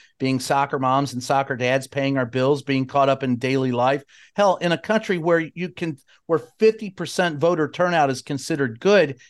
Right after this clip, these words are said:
you've got a problem. You, you, you need to have seventy-five, eighty percent minimum, because if you only ha-, do the math, which, by the way, many Americans aren't good at, look, if you do the math and you only have fifty percent turnout,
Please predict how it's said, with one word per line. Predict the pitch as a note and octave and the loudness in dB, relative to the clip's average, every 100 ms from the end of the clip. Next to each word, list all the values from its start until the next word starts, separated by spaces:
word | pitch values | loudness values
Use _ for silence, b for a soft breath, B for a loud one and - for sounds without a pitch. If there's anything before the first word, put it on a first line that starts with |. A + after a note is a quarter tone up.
| _ | _
you've | E3 | -6
got | D#3+ F3+ | 0 0
a | |
problem. | F3 - G#3+ A#3 C3 F2+ - _ _ _ - | 0 2 2 2 0 -8 -16 _ _ _ -8
You, | F3 F3 | -6 -6
you, | F3+ G#3+ | -6 -2
you | G#3 B3+ | 2 4
need | B3 F3 | 4 2
to | |
have | E3 D#3+ | 0 0
seventy-five, | - G3+ G3 - F3+ F3+ | 0 0 0 0 0 0
eighty | E3+ G3+ G#3+ | -2 -4 -4
percent | F#3 E3 F#3+ F3+ | -6 -2 -2 0
minimum, | E3+ G#3+ B3+ F3+ B2+ | 2 4 4 4 2
because | C#3+ F#3+ F3 | 0 -2 -4
if | E3 | -6
you | G3+ | -6
only | G3+ C#4 D4+ | -2 0 2
ha-, | B3 F3+ | 0 2
do | A#3 | 2
the | B3+ | 4
math, | E3 F#3+ D#3 C#3+ - | 4 2 2 0 -6
which, | B2+ - - _ _ | -10 -10 -20 _ _
by | - A#2+ | 0 2
the | |
way, | A2+ A#2 D3 | 4 2 0
many | B2+ A#2+ | -4 -2
Americans | A2+ A2 G#2+ G#2+ | 0 -2 -4 -8
aren't | G2+ G2 | -8 -8
good | A#2+ G2+ | -6 -4
at, | G2+ E3 - b _ _ | 0 -2 -2 b _ _
look, | A#3+ A3 | 0 0
if | E3+ - | -4 -4
you | G3+ | -4
do | B3 | -2
the | C#4+ | -2
math | G3+ G#3+ G3+ F#3+ | 0 2 0 -2
and | F3 | 0
you | G3+ | 0
only | G#3+ | 2
have | F3+ - | 0 2
fifty | G#3 - | 0 0
percent | D#3 D3+ - F3 C#3+ | -10 -8 -4 -4 -4
turnout, | - F3+ E3 C3 | -2 0 2 2